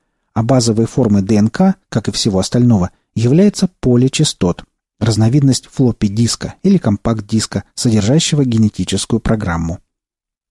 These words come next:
Суть этого проще всего объяснить с помощью компьютерных терминов. При производстве потомства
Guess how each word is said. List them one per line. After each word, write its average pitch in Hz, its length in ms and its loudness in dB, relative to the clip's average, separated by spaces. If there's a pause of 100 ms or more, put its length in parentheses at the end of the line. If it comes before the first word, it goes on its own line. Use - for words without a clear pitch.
(200)
Суть - 280 0
этого 101 260 -2
проще 170 360 0
всего 135 280 0
объяснить 113 420 0
с - 60 -8
помощью 101 400 0
компьютерных 135 600 -2
терминов. 85 520 -6 (2250)
При 156 120 2
производстве 165 600 2
потомства 170 760 0